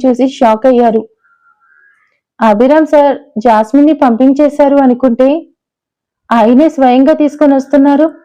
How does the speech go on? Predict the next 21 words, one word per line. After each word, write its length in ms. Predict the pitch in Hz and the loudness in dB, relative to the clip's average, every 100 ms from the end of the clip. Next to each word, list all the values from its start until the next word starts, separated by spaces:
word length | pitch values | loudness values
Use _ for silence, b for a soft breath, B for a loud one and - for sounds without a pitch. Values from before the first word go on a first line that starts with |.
| _ _ _ _ _ _ _ _ | _ _ _ _ _ _ _ _
అసలు 240 | 294 285 311 | -4 0 0
ఇక్కడ 200 | 294 247 | 0 0
ఏం 180 | 214 254 | 2 2
జరుగుతుంది?" 560 | 311 302 311 294 285 | 0 -2 -2 0 2
అనుకుంటూ 500 | 285 262 262 254 277 | 2 0 0 0 2
ఉన్నారు. 400 | 262 240 240 233 - _ _ _ _ _ _ _ _ _ _ - | 2 2 0 -2 -8 _ _ _ _ _ _ _ _ _ _ -4
ఆ 100 | 262 | -2
దృశ్యం 680 | 262 226 226 220 294 294 294 - | -2 -2 -4 0 0 0 -6 -8
బెల్జియం, 720 | 220 226 220 254 277 240 - - | -2 0 0 0 0 -2 -8 -6
అదే 440 | 226 214 269 247 - _ _ _ _ _ | -2 0 0 -2 -10 _ _ _ _ _
సాల్ట్ 520 | - 254 254 262 339 | -2 0 0 -2 -4
స్వీట్ 380 | 330 262 262 311 | -2 -2 0 2
మార్చిపెట్టిన 840 | 294 262 226 226 269 285 277 262 | 2 2 0 -2 -2 -2 0 -2
కిచెన్లో 500 | 269 220 - 262 277 | -2 -4 -2 0 2
వర్కర్ 400 | 254 220 202 254 254 | 2 0 0 -4 -2
చూసి 260 | 247 240 269 | -2 0 -4
షాక్ 400 | - 233 220 269 | 0 -2 0 0
అయింది. 320 | 247 214 - _ _ _ _ _ _ _ _ _ _ - | 0 0 -4 _ _ _ _ _ _ _ _ _ _ -2
వెంటనే 400 | 247 240 294 330 | 0 0 0 0
ఆలియాకి 480 | 285 240 277 285 294 | 0 0 0 0 -2
విషయం 340 | 220 277 277 | -2 0 0